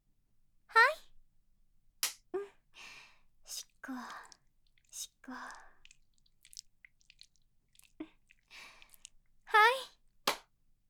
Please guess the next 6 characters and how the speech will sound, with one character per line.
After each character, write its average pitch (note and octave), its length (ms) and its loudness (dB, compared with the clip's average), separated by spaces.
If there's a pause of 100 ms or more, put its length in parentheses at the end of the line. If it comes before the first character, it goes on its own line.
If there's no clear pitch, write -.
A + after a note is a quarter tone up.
(440)
シ - 200 -10 (180)
コ、 - 60 -16 (1040)
シ - 180 -10
コ。 - 60 -20 (2000)
う B3 40 -12
ん。 A#3+ 280 -8